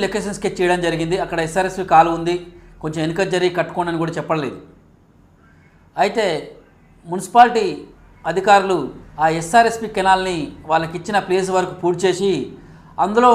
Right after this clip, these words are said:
ఉన్నటువంటి కొంత భాగం ఒక రూమ్ వరకు స్టార్ట్ చేసి మొత్తం బిల్డింగ్ నిర్మించడం జరిగింది. అయితే ఇక్కడ వచ్చిన సమస్య ఏంటంటే ఇప్పుడు ఎస్ఆర్ఎస్పి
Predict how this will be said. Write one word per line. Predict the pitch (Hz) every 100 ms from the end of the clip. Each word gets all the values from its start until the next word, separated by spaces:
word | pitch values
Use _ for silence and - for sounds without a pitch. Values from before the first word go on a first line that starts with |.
| 220
ఉన్నటువంటి | 208 196 190 190 180 - - - - - - - - -
కొంత | 190 165 202 185
భాగం | 196 190 175
ఒక | 180 175
రూమ్ | 202 190
వరకు | 185 196 170 123 - - - - -
స్టార్ట్ | - 175 185
చేసి | 185 170 202 139 117 - -
మొత్తం | 160 208 185
బిల్డింగ్ | 175 180 175
నిర్మించడం | 160 151 156 175
జరిగింది. | 139 110 - - - _ _ _ _ _ _ - _ _ _ - _ 180
అయితే | 214 254 208 151 - -
ఇక్కడ | 190 220
వచ్చిన | 214 262 -
సమస్య | 226 226 247
ఏంటంటే | 226 196 196 208 151 127 - _ _ _ _ _ 175
ఇప్పుడు | 214 196
ఎస్ఆర్ఎస్పి | 196 - 254 233 240